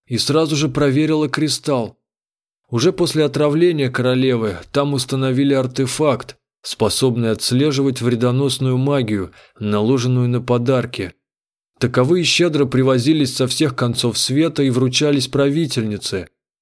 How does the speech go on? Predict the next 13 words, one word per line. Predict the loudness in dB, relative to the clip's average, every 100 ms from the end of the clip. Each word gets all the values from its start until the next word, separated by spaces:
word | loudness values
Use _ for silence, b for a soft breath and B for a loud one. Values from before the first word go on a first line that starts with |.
| _
И, | -2
как | 0 0
показала | -2 0 0 2 2 0
практика, | 2 2 2 -2 -2 0 0 -6 b _
не | -2 -2
каждый | 2 2 2 2 2
из | 2
них | 0 -2
стоит | -2 0 0 0
просто | 0 0 0 -2
заносить | 0 0 -2 -2 -4
во | -2
дворец, | 0 0 0 0 -2 -6